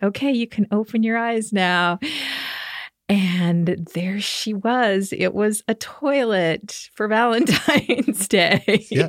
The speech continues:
Speaker 2: you're welcome.
Speaker 1: <laughs> Because nothing says,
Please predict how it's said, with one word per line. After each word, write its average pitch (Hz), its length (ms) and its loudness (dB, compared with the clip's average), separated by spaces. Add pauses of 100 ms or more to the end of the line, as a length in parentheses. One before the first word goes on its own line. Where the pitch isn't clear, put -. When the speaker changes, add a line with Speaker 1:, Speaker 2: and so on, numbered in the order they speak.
Speaker 2:
you're - 160 4
welcome. 123 340 4 (300)
Speaker 1:
<laughs> 370 100 6 (1120)
Because 226 400 2
nothing 233 460 4
says, 185 520 0